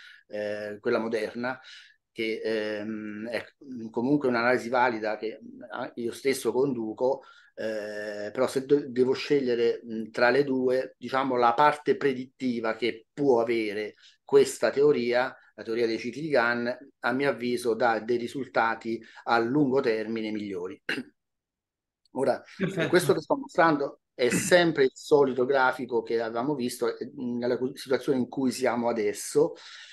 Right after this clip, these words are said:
Speaker 1: E, mm, siamo in una fase, questo è l'indice Standard and Poor calcolato sul grafico giornaliero. Abbiamo, ehm, una fase di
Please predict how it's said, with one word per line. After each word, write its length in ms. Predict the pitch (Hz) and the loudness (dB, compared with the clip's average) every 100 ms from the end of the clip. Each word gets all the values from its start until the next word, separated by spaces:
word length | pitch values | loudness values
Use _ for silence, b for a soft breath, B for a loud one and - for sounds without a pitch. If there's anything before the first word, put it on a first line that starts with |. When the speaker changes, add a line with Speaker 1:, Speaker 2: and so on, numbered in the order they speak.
| B | B
Speaker 1:
E, 960 | - 127 123 120 120 120 120 120 120 120 | -4 2 4 4 4 2 2 0 0 0
mm, 320 | 117 120 123 - - | -2 -4 -6 -8 -10
siamo 520 | 151 - 156 165 147 143 | -6 4 6 6 4 2
in 80 | 135 | 2
una 160 | 131 | 0
fase, 260 | 127 151 131 | 4 2 2
questo 200 | 156 147 | -2 -2
è 40 | |
l'indice 300 | 131 175 139 | -2 -2 -2
Standard 420 | 135 143 135 127 123 | -2 -2 0 -2 -2
and 140 | 131 | -4
Poor 460 | - 143 135 117 117 B B B | -4 -4 -2 -2 -2 B B B
calcolato 560 | - 120 120 131 131 123 | 0 0 4 6 6 2
sul 160 | 123 | -4
grafico 380 | 120 143 139 123 | -2 0 0 -2
giornaliero. 880 | 120 120 123 143 139 117 113 131 135 b b b b | 0 -2 -2 -4 -2 0 0 -2 -4 b b b b
Abbiamo, 800 | 113 127 135 127 123 123 123 120 | -6 0 2 4 2 0 -2 -4
ehm, 880 | 113 113 113 110 113 117 117 117 113 - - - 120 | -4 -2 -2 -2 -4 -6 -8 -10 -12 -14 -16 -16 -12
una 200 | 131 127 | -4 -2
fase 560 | 120 156 151 143 127 127 | 4 6 6 4 0 -2
di 680 | 143 120 127 123 120 120 120 | -14 -8 -4 -4 -4 -4 -6